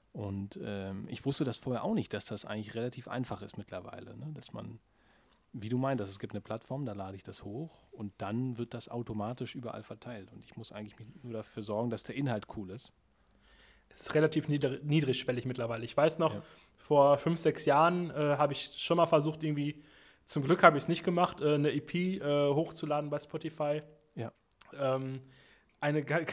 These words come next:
Speaker 2: ganz schreckliche E P, äh, die auch nie das, äh, Licht der Welt erblickt hat
Speaker 1: Wie,
Speaker 2: dann.
Speaker 1: wie hieß diese?
Speaker 2: Äh, ähm, das war, das war die Katzenstreu-E P.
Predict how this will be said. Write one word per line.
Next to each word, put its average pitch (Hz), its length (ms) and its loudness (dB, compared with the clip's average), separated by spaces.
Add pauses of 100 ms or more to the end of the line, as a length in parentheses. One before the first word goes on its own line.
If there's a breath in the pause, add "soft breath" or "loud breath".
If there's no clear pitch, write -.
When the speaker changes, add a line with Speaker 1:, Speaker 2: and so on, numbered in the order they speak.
Speaker 2:
ganz 196 360 0
schreckliche 175 400 -2
E 160 160 -6
P, 170 380 -6
äh, 139 300 -2
die 135 320 -6
auch 139 260 -2
nie 170 600 -4
das, 147 240 -2
äh, 139 160 0
Licht 151 220 -4
der 143 100 -2
Welt 151 160 -2
erblickt 147 340 -6
hat 135 80 4
Speaker 1:
Wie, - 60 2
Speaker 2:
dann. 156 100 0
Speaker 1:
wie 160 60 6
hieß 190 240 4
diese? 98 380 -4
Speaker 2:
Äh, 139 220 -2 (1080 soft breath)
ähm, 117 720 -8 (320)
das - 180 -16
war, 139 200 -8
das 131 160 -12
war 139 80 -2
die 131 80 -8
Katzenstreu-E 120 960 -8
P. 117 340 -12